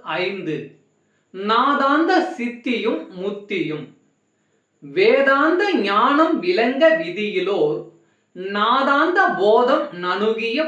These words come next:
போக்கது. போதாந்தமாம் பரன் பார்ப்புக புக்கத்தால், நாதாந்த முத்தியும் சித்தியும்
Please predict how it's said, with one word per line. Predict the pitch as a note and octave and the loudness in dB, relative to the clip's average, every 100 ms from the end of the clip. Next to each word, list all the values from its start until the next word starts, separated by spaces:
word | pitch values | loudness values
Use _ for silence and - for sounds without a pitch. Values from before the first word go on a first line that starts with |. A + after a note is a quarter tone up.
| - | -4
போக்கது. | E3 F3+ E3+ F#3+ F3+ G#3 - - - _ _ _ - | -4 -4 -2 -2 0 0 -2 -6 -20 _ _ _ -10
போதாந்தமாம் | D3+ G#3+ B3 B3+ D4 F#4+ E4+ C4 B3 D4+ E4 - | 0 2 4 4 2 2 2 2 2 2 0 0
பரன் | G#3 A#3 E4 F4 F#3+ | 2 2 0 -2 -2
பார்ப்புக | F#3+ A3 A3 A3+ G#3 - - G3 | 2 2 0 2 4 4 0 -4
புக்கத்தால், | F#3 - G3+ F#3 - F#3 F3 C#3+ - - - _ _ - | -8 -6 -6 -6 -6 -4 -2 -4 -8 -12 -20 _ _ -16
நாதாந்த | F#3 G#3 A#3+ D4 C#4 D4 F#4+ G4+ F#4+ G#3+ | -4 0 2 2 2 2 2 2 2 0
முத்தியும் | A3+ - C4+ G3+ B3 D#4+ - - | -2 -4 -4 -4 -4 -4 -6 -6
சித்தியும் | B3+ - C#4+ G#3+ A#3 C4 | -6 -6 -6 -4 -4 -6